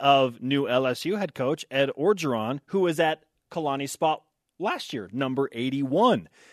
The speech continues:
Boise State's Brian Harsin, fifty-fourth. Paul Chryst of Wisconsin at number thirty-one. Mississippi State's Dan Mullen at nineteen. And Kyle Whittingham, heard of him?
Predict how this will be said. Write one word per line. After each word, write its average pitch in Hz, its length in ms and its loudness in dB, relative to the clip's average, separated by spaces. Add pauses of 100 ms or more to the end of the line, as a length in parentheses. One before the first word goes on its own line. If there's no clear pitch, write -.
(140)
Boise 175 260 2
State's 170 220 0
Brian 180 260 2
Harsin, 180 340 2
fifty-fourth. 185 720 2
Paul 180 240 2
Chryst 190 260 -4
of 151 80 -6
Wisconsin 185 460 -2
at 147 80 -8
number 147 180 -2
thirty-one. 175 640 4 (340)
Mississippi 202 580 2
State's 156 280 2
Dan 180 320 4
Mullen 175 300 4
at 135 100 -6
nineteen. 196 560 -2
And 135 540 -2
Kyle 302 500 6
Whittingham, 175 540 6
heard 190 180 0
of 208 80 0
him? 233 320 -2